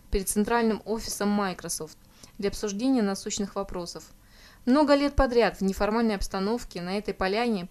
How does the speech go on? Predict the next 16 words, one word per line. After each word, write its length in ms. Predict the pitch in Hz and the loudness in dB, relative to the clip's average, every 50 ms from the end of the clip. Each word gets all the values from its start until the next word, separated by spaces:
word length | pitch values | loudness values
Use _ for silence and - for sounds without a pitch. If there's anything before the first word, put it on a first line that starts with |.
| - | -10
планировались 640 | - 185 185 190 208 220 220 220 202 196 190 190 185 | -6 -2 0 2 2 0 0 -2 -6 -6 -6 -6 -4
дела 400 | - 202 185 175 165 156 165 196 - - - - | -4 -2 -2 -2 -4 -6 -8 -12 -20 -20 -16 -10
и 40 | - | -8
рождались 540 | 175 175 170 170 180 185 196 190 190 - - | -8 -6 -4 -4 -4 -4 -4 -6 -8 -10 -14
идеи. 420 | 165 160 165 160 156 151 156 175 165 - - - - - - - - - - - - - - - - - - - - - - - - - - - - - - - - - - - - - - - - - - - - - - - - - - - - | -14 -12 -12 -10 -10 -12 -14 -16 -18 -20 -20 -20 -20 -20 -20 -20 -20 -20 -20 -20 -20 -20 -20 -20 -20 -20 -20 -20 -20 -20 -20 -20 -20 -20 -20 -20 -20 -20 -20 -20 -20 -20 -20 -20 -20 -20 -20 -20 -20 -20 -20 -20 -20 -20 -20 -20 -20 -20 -20 -16 0
Корпоративные 880 | - 214 202 - - - 208 202 202 - - 254 262 277 294 285 277 | 2 2 4 12 12 12 12 12 6 4 2 4 6 8 8 6 6
коммуникации. 1040 | 269 - 240 233 226 220 214 214 - - 175 175 - - - - 170 170 170 185 190 - - - | 6 6 8 10 10 10 8 6 4 -2 -2 -2 -2 -6 -4 -4 -4 -2 -2 -4 -6 -8 -18 -16
Что 460 | - - - - - 214 226 254 - - - - | -6 -6 -6 0 2 2 2 2 0 -6 -8 -10
и 80 | - | -10
как. 400 | 208 - - 170 165 160 - - - - - - - - - - - - - - - - - - - - - _ - _ - - - - - - - | -10 -2 -2 -2 -2 -2 -8 -20 -20 -20 -20 -20 -20 -20 -20 -20 -20 -20 -20 -20 -20 -20 -20 -20 -20 -20 -20 _ -20 _ -20 -20 -20 -20 -20 -18 -8
К 80 | - 220 | -6 4
внешним 460 | 202 233 269 330 370 - 311 277 262 | 6 8 8 8 8 6 6 6 6
аудиториям 720 | 262 254 254 247 220 247 226 - 269 269 262 247 226 226 | 6 4 4 0 -4 -4 -2 0 2 4 4 6 6 6
H 120 | 226 - - | 4 4 2
R 140 | 226 226 | 2 2
бренда 560 | 214 208 247 277 311 330 285 240 190 175 - | 4 4 4 4 4 2 2 2 0 -2 -2